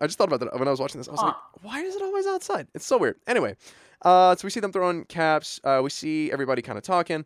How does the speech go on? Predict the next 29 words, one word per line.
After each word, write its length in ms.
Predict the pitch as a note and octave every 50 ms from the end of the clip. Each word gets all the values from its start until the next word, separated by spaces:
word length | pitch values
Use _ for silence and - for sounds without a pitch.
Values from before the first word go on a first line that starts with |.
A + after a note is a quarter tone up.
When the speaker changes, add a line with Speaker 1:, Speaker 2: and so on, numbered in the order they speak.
| - - - _ _ _ -
Speaker 1:
Uh, 340 | C#3 C#3 C#3 C#3 C3+ C3 - -
the 60 | C#3+
main 160 | D3 F3 F#3+
thing 160 | F#3+ G3+ E3+ D#3
is 160 | D3+ C#3 C#3+
we 80 | C#3
see 160 | C3+ - D#3 C#3+
Norman 400 | C3+ C#3+ D3 D3+ D#3 D3+ D3 -
talking 360 | - - C#3 C3 - - C#3+
to 40 | C#3
Peter. 420 | - - - C3 B2+ A#2 C3+ E3 - _ _ _ _ _
Uh, 160 | - C3+ C#3 C#3+
we 80 | D3 D#3+
see 260 | - F#3+ F3 E3+ D#3
Norman 320 | D3 C#3+ D#3+ F3 G3 F#3
really 240 | D3+ C#3 C#3 C#3+ C3
likes 260 | A#2 G#2 A2+ A#2+ -
Peter, 340 | - - E3 D#3+ F#3 A3 A3 _ _ _ _ _ _
uh, 360 | - C3+ C3+ C3 B2+ B2+ B2+ - - C3
and 500 | C3 C3 C3 C3 C3+ C3+ C3+ C3+ C3+ - _
he 200 | - C#3+ D3+ E3+
doesn't 360 | D3 C3 D#3 D#3+ G#3 G3 G#3
so 140 | - - -
much 180 | A3 G#3+ - -
like 160 | C#3 D3+ -
his 100 | - C#3
own 120 | C#3 C#3
son, 220 | C#3 - D3 B2+ B2+
Harry, 360 | A#2 A2+ B2+ D3 F3+ G3 -